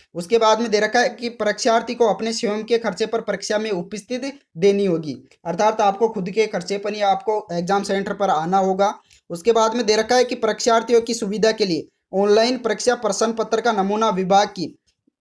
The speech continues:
जो वेबसाइट दे रखी है उस पर आप देख सकते हैं। उसके बाद में दे रखा है कि इसकी जो वेबसाइट है एनर्जी डॉट राजस्थान डॉट गवर्नमेंट डॉट इन,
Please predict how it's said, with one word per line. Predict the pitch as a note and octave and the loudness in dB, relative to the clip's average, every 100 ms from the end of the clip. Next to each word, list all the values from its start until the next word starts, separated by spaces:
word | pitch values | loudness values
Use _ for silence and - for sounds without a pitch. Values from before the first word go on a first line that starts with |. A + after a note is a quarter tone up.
| _ E3 | _ -2
जो | G3+ | 0
वेबसाइट | G3 G3+ G3+ A3 G#3+ | 2 2 2 2 2
दे | G3 | 2
रखी | G3+ G3 A3+ | 0 0 0
है | C4 - - | 0 -6 -10
उस | F#3+ - | -8 0
पर | A3+ | 4
आप | G#3+ G#3+ | 4 2
देख | G3 F3+ G3+ C#4+ C#4+ - | 0 -2 0 -2 -6 -6
सकते | G3 F3 E3+ | -4 -2 -2
हैं। | C3+ A2 - _ | -2 -4 -18 _
उसके | F3+ A#3+ | -4 0
बाद | A#3 A3+ A#3 | 2 2 2
में | G#3+ | 2
दे | G#3+ | 2
रखा | A3+ B3 | 2 4
है | B3 | 2
कि | B3 | 0
इसकी | A3+ B3 | -6 -2
जो | A3+ A#3 | 2 4
वेबसाइट | G3+ F#3+ A#3 A3+ A3 | 4 2 4 2 4
है | A3+ A#3+ _ _ F#3+ | 2 0 _ _ -2
एनर्जी | G#3 A3 G#3+ A3+ C4 - F#3+ | 2 2 2 0 -4 -6 0
डॉट | G#3 A3+ | 2 4
राजस्थान | A3+ F#3+ G3 - A#3 A3+ F#3+ - | 4 2 0 0 0 0 -4 -6
डॉट | F3+ A3 G3+ | 0 0 0
गवर्नमेंट | F#3 F#3+ G#3+ A3 | 0 2 0 0
डॉट | F#3+ G#3 G3+ | 0 0 -2
इन, | - F3 | -4 -4